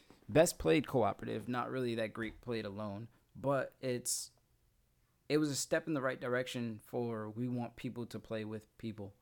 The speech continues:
you know? And I like that. So I'm very excited to see what they have coming next. I don't know if it's gonna be a single player only or if they'll have a multiplayer component, but it'd be really cool if they did.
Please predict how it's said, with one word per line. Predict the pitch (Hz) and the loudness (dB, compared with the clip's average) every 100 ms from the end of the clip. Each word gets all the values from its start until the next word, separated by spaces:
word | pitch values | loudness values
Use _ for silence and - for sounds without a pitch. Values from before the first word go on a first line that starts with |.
| _ _ _ _ _ | _ _ _ _ _
you | 113 | -4
know? | 117 110 _ _ _ - | -2 -6 _ _ _ -6
And | 117 | -4
I | |
like | 120 117 - | -2 -4 -2
that. | 98 98 _ | -4 -4 _
So | - 120 110 110 | -6 0 0 0
I'm | 110 120 120 | -2 0 0
very | 127 127 | 0 0
excited | 117 123 120 117 - | 0 0 0 0 -4
to | - | -6
see | - 127 | -4 -4
what | 113 113 | -4 -4
they | 113 | -2
have | 113 113 | 0 -2
coming | - 117 110 104 | -2 -4 -2 -4
next. | 104 139 - - - - | -4 -6 -10 -12 -12 -4
I | 117 | -2
don't | 120 | -2
know | 117 | -2
if | 110 | -6
it's | - | -6
gonna | 113 | -4
be | 110 113 110 - - | -4 -4 -6 -12 -6
a | 110 | -6
single | - 117 113 | -4 -4 -4
player | 110 127 113 92 | 0 0 0 -2
only | 123 139 151 165 170 - _ _ _ | 2 4 4 0 -4 -14 _ _ _
or | 113 | -6
if | 113 - | -6 -4
they'll | 113 113 | -4 0
have | 113 113 | 0 0
a | |
multiplayer | 113 113 - 123 113 | -4 -6 -4 -2 -2
component, | 98 110 131 139 - | -4 -2 0 0 -2
but | 110 | -8
it'd | 104 | -6
be | 107 | -6
really | 110 107 | -6 -6
cool | - 107 | -6 -8
if | 98 | -8
they | 107 | -10
did. | 101 95 | -8 -12